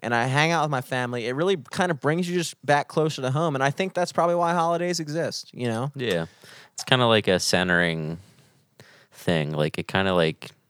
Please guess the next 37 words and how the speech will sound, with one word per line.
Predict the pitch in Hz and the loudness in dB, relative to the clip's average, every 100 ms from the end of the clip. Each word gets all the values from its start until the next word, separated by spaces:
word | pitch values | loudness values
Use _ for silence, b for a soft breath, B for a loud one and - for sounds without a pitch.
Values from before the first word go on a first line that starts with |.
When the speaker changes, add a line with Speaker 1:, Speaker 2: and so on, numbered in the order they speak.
| _ - | _ -4
Speaker 2:
brings | 90 87 92 | -2 -2 -2
you | 87 | 2
back | 82 78 - | 2 2 0
to, | 92 | -2
like, | 82 73 - | 0 0 -4
who | - | -6
you | 82 80 | 0 2
actually | 76 80 - 85 71 | 2 -2 -4 -2 0
are. | 78 76 80 78 - | 0 0 -2 -6 -10
Speaker 1:
Yes. | 120 117 101 | -4 -2 0
Speaker 2:
And | 90 | -4
you | 80 | -2
kinda, | 95 90 | 0 2
like, | 80 - | 0 0
start | 95 - | 0 2
acting | 80 80 87 | 0 -2 -2
like | 78 78 | -2 -2
yourself, | - 78 - 80 78 - | -2 -2 2 2 0 -2
and | 82 | -4
then | 78 | -4
you | 78 | -4
carry | - 80 80 | -2 -2 0
that | 76 76 - _ _ | 0 -2 -6 _ _
back | 80 80 - | -4 -2 -4
into | 78 78 85 | -10 -6 -4
whatever | 76 76 76 73 | -2 -2 -2 -2
else | 76 78 | -2 -4
you | - | -8
do. | - | -4
Speaker 1:
Because | 233 226 254 208 | 0 2 2 2
you're | 247 | 0
acting | 220 269 - 311 277 | 2 2 0 -4 0
like, | 240 220 202 - - | 2 2 0 -8 -2
you | 196 | 2
know, | 202 190 101 | 2 2 0
you | 147 185 | -2 2
know, | 185 175 | 2 0